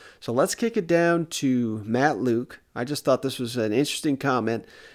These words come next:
And then on something that, uh, you know, they may have not been planning for originally, it's something they really have to consider now, given the fact that John Rice Plumlee,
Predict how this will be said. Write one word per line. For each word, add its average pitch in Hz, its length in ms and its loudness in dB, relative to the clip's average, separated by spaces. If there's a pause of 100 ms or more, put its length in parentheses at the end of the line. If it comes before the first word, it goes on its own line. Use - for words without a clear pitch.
And 123 220 2
then 127 480 2
on 120 160 -2
something 175 500 0
that, 139 340 2
uh, 127 400 2 (240)
you 139 120 -4
know, 135 220 -2 (120)
they 120 140 -2
may 156 220 0
have 202 200 -2
not 170 240 -2
been 131 180 -2
planning 147 500 -2
for 123 420 -2
originally, 113 840 -2 (720)
it's - 180 -8
something 147 320 -2
they 151 120 2
really 156 240 2
have 156 160 0
to 139 80 -4
consider 135 500 -2
now, 120 480 -2 (180)
given 123 240 -2
the 120 100 0
fact 123 360 0
that 107 100 -4
John 139 320 0
Rice 147 300 -2
Plumlee, 127 580 -4